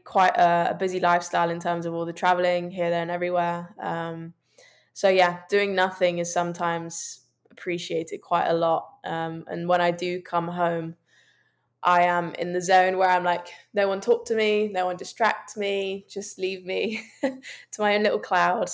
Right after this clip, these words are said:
Um, but when I'm at tournaments, uh, I normally try and keep a little bit active, so maybe going out on walks, or if they've got, uh, maybe another sport at the, at the venue of the tournament, so, like, pool or table tennis or something like that.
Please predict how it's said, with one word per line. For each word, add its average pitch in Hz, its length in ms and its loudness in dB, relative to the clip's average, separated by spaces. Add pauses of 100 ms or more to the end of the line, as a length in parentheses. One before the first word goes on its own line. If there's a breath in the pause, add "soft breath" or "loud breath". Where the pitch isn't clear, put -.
(180)
Um, 180 540 4
but - 180 2
when 214 160 6
I'm 202 320 4
at - 260 2
tournaments, 180 840 -2
uh, 165 460 2 (640 soft breath)
I 202 100 2
normally 240 280 4
try 208 280 4
and 190 120 0
keep - 340 -8 (320)
a 180 100 2
little 180 200 4
bit 180 140 4
active, 175 440 0
so 180 120 -6
maybe 175 220 -2
going 170 260 2
out 165 140 0
on 170 160 -2
walks, 180 760 -2
or 170 160 4
if 175 140 0
they've 175 220 -2
got, 170 360 2 (120)
uh, 165 200 -2
maybe 170 320 -2
another 175 260 0
sport 180 640 2 (160)
at - 220 0 (120)
the, 165 640 2
at - 100 -14
the 175 80 -2
venue 175 300 0
of 165 60 -2
the 165 60 -2
tournament, 175 440 -2
so, 170 140 -6
like, 165 240 -2 (420 soft breath)
pool 240 420 8
or 170 100 4
table 196 260 2
tennis 190 460 2
or 190 40 -4
something 180 300 -4
like 170 220 -2
that. 185 260 4